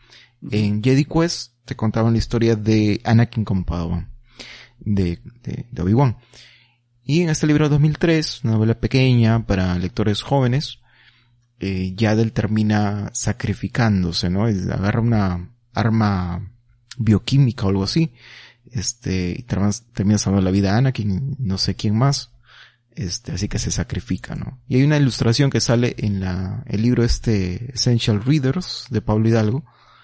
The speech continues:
Speaker 2: donde ilustra varios libros, ahí hay una ilustración de su, su, con su muerte.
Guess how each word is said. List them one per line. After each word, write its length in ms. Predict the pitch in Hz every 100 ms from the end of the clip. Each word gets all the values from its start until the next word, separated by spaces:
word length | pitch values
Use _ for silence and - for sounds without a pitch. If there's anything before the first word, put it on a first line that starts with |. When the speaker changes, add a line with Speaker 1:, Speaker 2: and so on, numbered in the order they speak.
| - - - _ _
Speaker 2:
donde 260 | - 104 101
ilustra 420 | 107 156 - 120
varios 280 | 107 110 113
libros, 460 | 135 117 110 139 -
ahí 160 | 95 98
hay 80 | 104
una 140 | 101
ilustración 480 | 90 87 - - 92
de 80 | 90
su, 140 | - -
su, 200 | - -
con 140 | 90
su 140 | -
muerte. 420 | - - - -